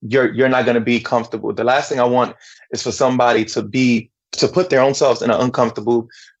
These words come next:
position. For the last two years, I celebrated my D J anniversary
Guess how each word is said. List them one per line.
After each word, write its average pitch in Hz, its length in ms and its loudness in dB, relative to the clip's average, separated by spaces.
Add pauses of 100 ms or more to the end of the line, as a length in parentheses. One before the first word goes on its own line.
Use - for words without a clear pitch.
position. 120 580 0 (300)
For 151 100 0
the 131 80 2
last 151 360 0
two 175 180 -2
years, 131 640 0 (320)
I 135 140 2
celebrated 135 560 0
my 120 160 0
D 135 240 -2
J 120 200 2
anniversary 120 880 0